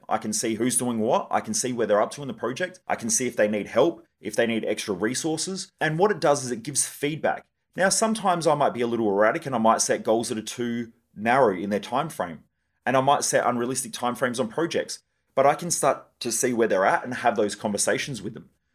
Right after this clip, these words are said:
So I can call a meeting and say, "Hey guys, look, we're a couple of weeks off track with this project and these numbers. What's going on? Like, what are the problems? How can I help? Do you need extra resources? Like, we've got to hit this timeline.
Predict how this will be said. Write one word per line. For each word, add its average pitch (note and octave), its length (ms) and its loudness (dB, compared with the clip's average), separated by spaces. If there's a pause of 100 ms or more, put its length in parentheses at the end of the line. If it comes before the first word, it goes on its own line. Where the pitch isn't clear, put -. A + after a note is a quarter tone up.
(200)
So - 200 4
I C#3 80 6
can B2+ 300 -4
call C3+ 280 -2
a G#2 40 2
meeting C3 260 -2
and G#2 100 -4
say, - 160 -2
"Hey A2+ 140 0
guys, A2 260 2
look, G#2+ 200 -6
we're A#2 140 4
a A2+ 80 0
couple B2+ 220 0
of A2 60 2
weeks A2 240 0
off F#2 140 0
track - 260 -2
with G2 80 -8
this E2+ 140 -10
project D3+ 560 -2
and G#2 160 -6
these G2+ 180 -6
numbers. A#2+ 480 -6
What's C3+ 280 2
going B2+ 220 2
on? A2 120 -2
Like, F#2+ 180 -2
what A#2+ 140 0
are C3 40 0
the B2 60 -2
problems? B2 500 -2
How A2+ 180 0
can B2 140 -4
I G#2+ 80 2
help? B2+ 400 0 (220)
Do B2 100 -4
you B2 60 0
need B2 180 -2
extra - 340 -2
resources? B2+ 640 -4
Like, A#2+ 180 2
we've G#2 120 -6
got B2 120 2
to B2 60 0
hit B2 160 -8
this G#2+ 160 -8
timeline. F2 640 -6